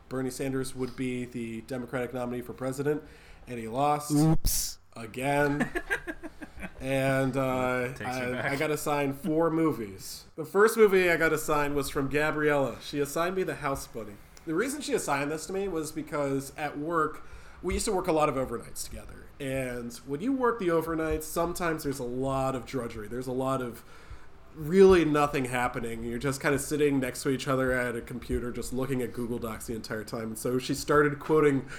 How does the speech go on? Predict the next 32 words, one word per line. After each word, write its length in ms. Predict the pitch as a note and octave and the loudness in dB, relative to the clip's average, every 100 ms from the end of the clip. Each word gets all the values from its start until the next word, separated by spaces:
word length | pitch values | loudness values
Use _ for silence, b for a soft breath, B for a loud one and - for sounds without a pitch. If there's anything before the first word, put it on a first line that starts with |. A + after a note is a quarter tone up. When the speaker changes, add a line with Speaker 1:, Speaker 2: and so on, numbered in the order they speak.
| B B B | B B B
Speaker 1:
some 160 | - F3 | 0 2
of 60 | |
the 80 | F3 | 2
dumbass 520 | C3+ D#3 D3 C#3 C3+ | 6 6 6 4 2
lines 260 | C#3+ C3+ C3+ | 4 4 2
from 80 | C3 | 0
The 80 | A2+ | 0
House 280 | C3+ B2+ - | 2 2 0
Bunny. 320 | A#2+ G#2 G2 - - | -8 -8 -10 -14 -10
Uh, 460 | B2 A#2+ A#2+ A#2+ - | -4 -2 0 0 2
Speaker 2:
<laughs> 60 | G4+ - - - - | 4 8 8 8 2
Really? 340 | D3 C3+ A#2+ D3 | 0 -2 -2 4
Speaker 1:
one 180 | D#3 | 8
of, 360 | F#3 F3 - C3 | 8 4 -2 0
one 140 | D3+ | 4
of 80 | G3 | 6
the 60 | G3 | 6
lines 260 | F3+ E3+ E3 | 6 6 4
from 80 | E3 | 2
The 80 | C#3 | 4
House 240 | D3 D3+ | 4 4
Bunny 360 | - C#3 C3+ B2+ | 2 0 2 -2
is, 440 | B2+ C3 B2+ A#2+ C3+ | -4 -4 -4 -4 -4
uh, 420 | A#2+ A#2 A#2 A2 B B B B B - - | -4 -4 -6 -8 B B B B B -10 4
"There's 240 | F#3 A#3 | 6 6
this 140 | C4+ | 4
girl 280 | - F#3 E3+ | 4 6 8
with 120 | E3 D#3 | 6 4
a 60 | |
really 280 | C3 D#3 F#3+ | 4 6 4
deep 280 | F3+ F3 A#2+ | 4 0 2
voice, 600 | D3+ D#3 A2 G#2+ - | 4 6 4 -2 -8